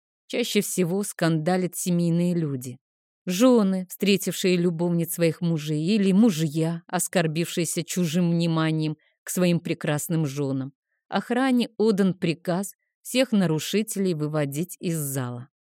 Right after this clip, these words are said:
Нейтан сразу заметил разгорающуюся ссору с самого края танцующей массы. Молодой человек и очаровательная девушка.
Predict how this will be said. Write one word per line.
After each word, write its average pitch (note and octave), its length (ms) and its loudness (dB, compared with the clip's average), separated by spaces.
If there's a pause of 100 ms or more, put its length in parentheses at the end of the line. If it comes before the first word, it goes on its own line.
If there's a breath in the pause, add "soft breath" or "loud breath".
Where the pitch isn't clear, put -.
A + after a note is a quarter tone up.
(380)
Нейтан B3+ 440 2
сразу C4 380 0
заметил G#3 580 4
разгорающуюся F#3 840 0
ссору G#3+ 460 -2
с - 60 -12
самого F#3+ 480 0
края G3+ 340 -2
танцующей D#3+ 680 -2
массы. C#3 580 -2 (480)
Молодой A#3+ 360 4
человек D3 600 -2
и E3 60 4
очаровательная F3+ 800 0
девушка. C3 600 -8